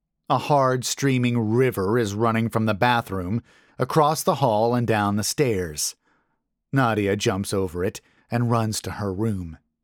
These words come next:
The laptop is on the table. She turns it on and waits impatiently for it to start up. Her clothes are soaked. Her heart is racing. When the computer's ready, she opens a chat window.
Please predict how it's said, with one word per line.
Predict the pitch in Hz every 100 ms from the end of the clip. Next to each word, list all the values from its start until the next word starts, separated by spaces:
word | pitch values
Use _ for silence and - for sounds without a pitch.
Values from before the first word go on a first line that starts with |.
| _ _
The | 135 139
laptop | 135 113 - - 95 92
is | 110
on | 110 104
the | 110
table. | - 117 110 98 90 _ _ _ _ _
She | - 147
turns | 131 147 147 147
it |
on | 131 113 110 110 _ _ -
and | 135
waits | 127 131 127
impatiently | 123 117 - 143 131 123 95 101
for | 110 117 110
it | 110
to | 104
start | - 131 117 117
up. | 127 - - _ _ _ _ _ _ -
Her | 127
clothes | 131 - 120 120 120 120 104
are | 95
soaked. | 87 - - 127 113 - - _ _ _ _
Her | 131
heart | 110 - 123 101 -
is | 160 -
racing. | 107 123 117 - 92 76 _ _ _ _ _ _ _ _ _ _ _
When | - 151
the | 151
computer's | 156 131 214 196 131
ready, | 110 104 113 110 _ _
she | - - 156
opens | 131 131 107
a |
chat | 113 - 160 127
window. | 98 92 82 78 -